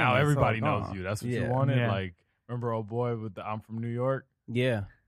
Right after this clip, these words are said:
Speaker 1: That, that's, that was a bad look.
Speaker 2: Yeah.
Speaker 1: New York.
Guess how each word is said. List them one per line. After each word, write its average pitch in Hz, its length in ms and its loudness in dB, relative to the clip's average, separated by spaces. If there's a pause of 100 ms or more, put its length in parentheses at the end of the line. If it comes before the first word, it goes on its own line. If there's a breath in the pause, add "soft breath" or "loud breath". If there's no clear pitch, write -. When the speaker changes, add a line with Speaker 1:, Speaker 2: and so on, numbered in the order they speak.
Speaker 1:
That, 120 280 -2 (340)
that's, 104 340 -6 (600)
that 87 100 -14
was 127 80 -2
a 107 60 -6
bad 104 320 -2
look. 135 280 0 (120)
Speaker 2:
Yeah. 107 320 -2
Speaker 1:
New 107 60 0
York. 117 340 -2